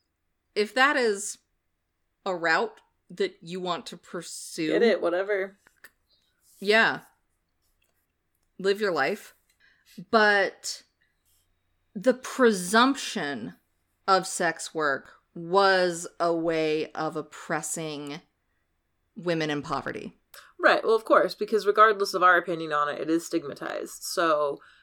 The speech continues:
Speaker 2: it's not like
Speaker 1: Exactly.
Speaker 2: we necessarily, like, it's like, "Oh, you're, you know, you're a stripper, you're a prostitute, you're bad." It's like, well,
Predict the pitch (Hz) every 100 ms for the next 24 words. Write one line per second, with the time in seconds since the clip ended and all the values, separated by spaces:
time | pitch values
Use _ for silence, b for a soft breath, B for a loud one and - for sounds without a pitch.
0 | b - - 196 175 190 185 180 165 156
1 | 165 190 175 170 165 - 165 151 151 147
2 | - _ 151 - 170 - - 165 170 147
3 | 143 139 135 b b b _ _ - 151
4 | 98 76 - 202 175 160 151 131 107 -
5 | 160 - - 160 - 95 165 170 95 -
6 | - - - - 107 -